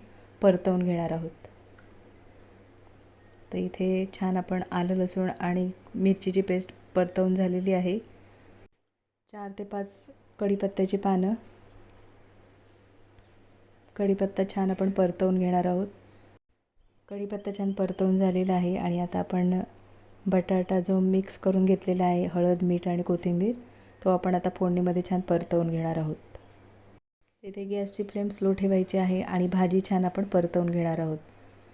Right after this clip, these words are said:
तर इथे आपली ही बटाट्याची भाजी छान तयार करून झालेली आहे. खूप छान चविष्ट अशी ही भाजी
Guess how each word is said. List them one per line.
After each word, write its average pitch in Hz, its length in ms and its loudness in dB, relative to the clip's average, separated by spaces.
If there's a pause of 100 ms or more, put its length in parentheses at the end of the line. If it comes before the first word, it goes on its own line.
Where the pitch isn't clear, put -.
(240)
तर - 40 0
इथे 190 240 2
आपली 196 220 2
ही 190 280 4
बटाट्याची 180 500 0
भाजी 180 420 0
छान 180 260 0
तयार 180 220 0
करून 175 300 0
झालेली 180 380 2
आहे. 175 280 0 (640)
खूप 202 360 0
छान 196 220 2
चविष्ट 190 400 -2
अशी 190 220 0
ही 185 140 2
भाजी 185 280 2